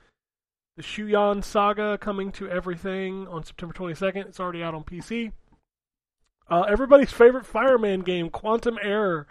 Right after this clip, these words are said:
has announced their release date, November third, uh, on P S five,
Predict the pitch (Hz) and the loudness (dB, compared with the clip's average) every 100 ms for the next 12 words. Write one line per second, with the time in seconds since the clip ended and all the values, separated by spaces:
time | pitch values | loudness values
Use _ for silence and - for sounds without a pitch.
0 | - - _ 180 170 185 190 196 190 175 | -20 -20 _ -6 0 0 2 0 -2 -2
1 | 170 - 165 175 170 156 185 190 170 - | -6 -6 -6 -6 -6 -4 -4 -4 -4 0
2 | 240 202 185 180 _ _ _ _ _ _ | 2 2 -2 -4 _ _ _ _ _ _
3 | _ _ 165 170 170 165 - 196 185 - | _ _ -6 -4 -4 -6 0 0 2 2
4 | 196 180 170 170 | 2 2 0 -2